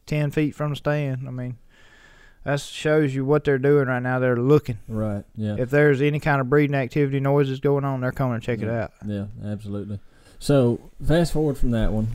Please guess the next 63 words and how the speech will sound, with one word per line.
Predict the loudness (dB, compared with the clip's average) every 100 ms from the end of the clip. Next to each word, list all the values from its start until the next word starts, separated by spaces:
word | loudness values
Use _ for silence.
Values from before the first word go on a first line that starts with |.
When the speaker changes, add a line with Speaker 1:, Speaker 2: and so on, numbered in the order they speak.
| 2
Speaker 2:
Um, | 4 2 0 -2 -2
so | 0
Jimmy | 4 4 4
killed | 4 4
a |
deer. | 4 6 6
He | 4
was |
excited. | 2 0 2 4 2 0
I | 2
mean, | 4
that | 6
was, | 6
I | 6
mean, | 6
that, | 6 4
like | 4 2
I | 2
said, | 2 4
picture | 4 4
perfect | 4 4 2 0
hunt. | 0 -2 -4 -8 -6 -6 -4 -2
Uh, | -2 -2 -6 -10 -14 -4
we | 2 4
didn't | 6
mention | 2 2 0
this | 0
before, | 2 2 2
but | 2
y'all | 2
had | 2
a | 4
west | 2 2
wind | 2 0
that | 2
afternoon. | 0 -2 -2 -2 -4 0
Speaker 1:
Right. | 4 4 4 0
Speaker 2:
And | 0
so | 2
with | 2
the | 2
way | 4 4
that | 2
blinds, | 2 2 2 0
we're | 0
talking | 2 2
about | 2 2
it | 2
being | 2
right | 2 2
on | 4
the |
riverbank, | 4 4 2 0 0
west | 0 0
bl-, | -2 -4 0
west | 2 2
wind | 2 2
blows | 2 0 0
it | 0
right | 0
over | 2 0
the | 0
water. | 2 2 0